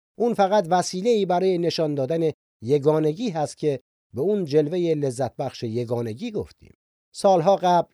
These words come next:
زن من برای زنان درس روابط جنسی می‌داد و او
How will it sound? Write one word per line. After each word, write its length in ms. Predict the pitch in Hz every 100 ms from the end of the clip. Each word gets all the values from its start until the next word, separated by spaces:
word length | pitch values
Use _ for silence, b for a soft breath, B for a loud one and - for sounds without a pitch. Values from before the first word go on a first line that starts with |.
| _
زن 260 | 131 233 254
من 240 | 208 208
برای 300 | 175 185 202
زنان 480 | 156 156 160 175 170 _ -
درس 300 | 135 208 -
روابط 440 | 196 156 143 156 185
جنسی 460 | 175 196 185 -
می‌داد 380 | 226 90 - - _ _ _ 92
و 40 |
او 340 | 120 175 247